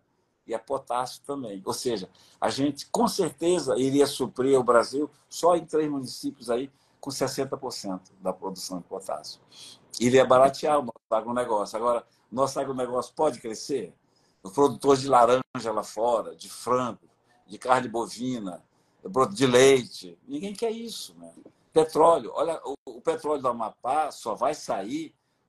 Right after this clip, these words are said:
porque o Lula vai querer. Petróleo tá pro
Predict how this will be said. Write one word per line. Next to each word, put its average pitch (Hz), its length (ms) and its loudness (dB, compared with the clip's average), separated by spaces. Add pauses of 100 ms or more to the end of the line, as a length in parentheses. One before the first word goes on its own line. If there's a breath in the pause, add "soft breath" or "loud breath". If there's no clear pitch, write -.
(100)
porque 123 340 -6
o 131 100 0
Lula 127 600 -2
vai 113 180 4
querer. 151 460 0 (460)
Petróleo 131 640 4
tá 117 200 -2
pro 113 180 -10